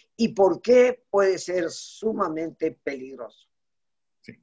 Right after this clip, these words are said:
Speaker 2: Permítame agregar dos o tres, eh, eh, toquecitos al retrato del narcisista patológico. Uno que me parece muy importante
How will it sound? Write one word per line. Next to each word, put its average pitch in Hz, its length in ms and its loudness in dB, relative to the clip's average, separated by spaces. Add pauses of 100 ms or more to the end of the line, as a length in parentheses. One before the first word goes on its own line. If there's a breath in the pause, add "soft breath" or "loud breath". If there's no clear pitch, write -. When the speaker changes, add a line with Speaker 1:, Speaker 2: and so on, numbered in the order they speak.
(380 loud breath)
Speaker 2:
Permítame 180 840 -2
agregar 156 840 0 (200)
dos 151 600 -2
o 135 160 -2
tres, 143 480 -2
eh, 120 360 -4 (520)
eh, 120 400 -18
toquecitos 156 1040 0
al 123 400 -6
retrato 143 680 -4
del 123 240 -4
narcisista 120 800 -6
patológico. 117 840 -8 (1300)
Uno 202 340 2
que 190 100 4
me 165 140 2
parece 156 380 2
muy 151 180 2
importante 117 840 -4